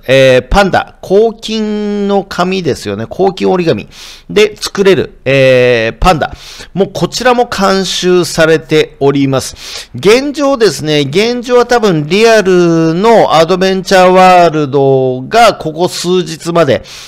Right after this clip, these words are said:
えー、販売されるんですけども、えーっと、オンラインで、オンラインでそのうち、えー、確かここの内容には載ってないかもわかりませんけど、えー、オンラインでですね、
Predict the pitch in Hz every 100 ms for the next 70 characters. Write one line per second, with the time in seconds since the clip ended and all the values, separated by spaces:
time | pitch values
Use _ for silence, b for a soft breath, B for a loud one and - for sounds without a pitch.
0 | B - 165 160 135 165 165 160 160 143
1 | 165 170 170 165 131 123 - - 151 135
2 | 139 156 220 196 B B B B 170 180
3 | 175 175 180 175 175 170 170 165 165 -
4 | _ _ _ _ _ _ _ _ _ _
5 | _ _ - - 240 294 349 359 311 135
6 | 123 - _ _ 220 277 277 294 302 226
7 | 185 - 175 180 185 180 180 - 175 170
8 | - 220 - - 175 - 226 240 240 233
9 | 233 233 233 226 170 147 139 175 170 143
10 | 135 127 131 117 131 120 120 B B B
11 | B - 180 180 165 247 269 277 240 156
12 | 127 - 143 139